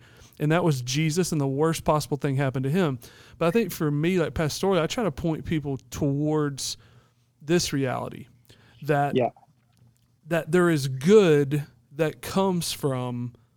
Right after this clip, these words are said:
Speaker 1: bad things happening to those who are seemingly moral and,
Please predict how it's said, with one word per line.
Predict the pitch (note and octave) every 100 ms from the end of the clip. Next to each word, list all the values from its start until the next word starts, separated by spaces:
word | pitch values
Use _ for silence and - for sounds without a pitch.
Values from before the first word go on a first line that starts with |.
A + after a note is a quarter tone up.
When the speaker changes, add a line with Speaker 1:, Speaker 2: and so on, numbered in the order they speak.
| _ _ - A#2+
Speaker 1:
bad | - D3+ E3 D#3+
things | - D#3 D3 C#3+ C3
happening | - D3+ C#3 C#3 C3
to | -
those | C#3 B2 C#3 C3+ C3
who | - D3 C3 B2 - _ _ _ _
are | - C#3
seemingly | - F3+ E3+ E3 C#3+ C3+ C3
moral | B2+ C3+ C3 B2+
and, | B2